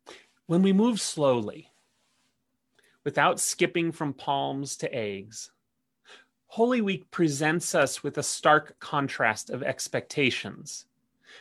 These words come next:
a stark contrast that brings into focus the very reality that we are called into this confusing life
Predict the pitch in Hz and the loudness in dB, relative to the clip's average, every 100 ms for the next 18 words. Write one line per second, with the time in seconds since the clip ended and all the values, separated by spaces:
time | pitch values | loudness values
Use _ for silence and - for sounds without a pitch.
0 | - 165 - 226 220 - 226 226 - 190 | -4 -2 6 6 6 -4 2 2 4 4
1 | - - - 135 185 220 220 202 170 - | 4 2 0 0 2 2 2 2 0 2
2 | 180 190 170 - 151 139 175 202 226 226 | 2 2 -2 -2 -4 0 4 4 4 0
3 | - 170 190 202 160 139 151 165 226 220 | -2 0 2 0 0 -2 -2 -2 0 0
4 | - - 208 196 208 220 208 185 180 - | -2 -2 0 2 2 0 0 0 -2 -2
5 | 185 165 - - 202 233 254 254 254 247 | -2 -4 -6 -6 -2 -2 -2 -2 -2 2
6 | 208 196 160 - | 6 6 6 2